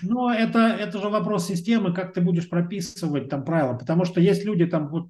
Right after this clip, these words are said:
там, кто хочет выйти из операционки, он говорит: "Я хочу выйти из операционки". Я говорю: "Давай, давай делать бизнес-процессы". Вот, нам начинаем касаться про-,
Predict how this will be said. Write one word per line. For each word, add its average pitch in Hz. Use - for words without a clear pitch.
там, 135
кто 180
хочет 175
выйти 180
из 156
операционки, 175
он 147
говорит: 143
"Я 196
хочу 185
выйти 180
из 156
операционки". 175
Я 135
говорю: 123
"Давай, 196
давай 185
делать 175
бизнес-процессы". 160
Вот, 139
нам 160
начинаем 175
касаться 190
про-, 190